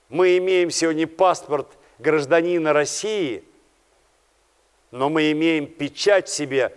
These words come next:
святого, мы имеем имя святого, которого в себе носим,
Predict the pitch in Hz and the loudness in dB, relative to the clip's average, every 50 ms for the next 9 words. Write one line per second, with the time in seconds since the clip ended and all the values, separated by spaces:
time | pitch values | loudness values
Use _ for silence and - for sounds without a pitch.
0 | - - - - - 139 151 143 - - - 180 175 170 151 127 113 98 - - | -12 -20 -14 -10 -6 -6 -4 -6 -6 -2 2 4 4 4 4 2 0 -2 -6 -8
1 | - _ _ - 131 143 147 147 147 151 147 147 160 165 160 151 147 139 - - | -16 _ _ -10 -6 -4 -2 -2 -2 -2 -2 -2 -2 0 0 0 -2 -4 -8 -8
2 | - 185 190 170 156 147 135 - - - 143 135 - - _ 196 208 208 196 175 | -6 -4 -4 -4 -4 -4 -6 -8 -8 -8 -8 -8 -8 -2 _ 4 4 4 4 4
3 | 151 117 - - - - _ 147 147 - - 180 175 175 170 160 143 - - 156 | 2 0 0 -4 -12 -8 _ -2 -2 2 2 4 4 6 4 4 0 -4 -8 -4
4 | 147 160 156 156 170 180 180 160 - - 110 95 | 0 0 0 0 0 0 -2 -2 -2 -8 -14 -18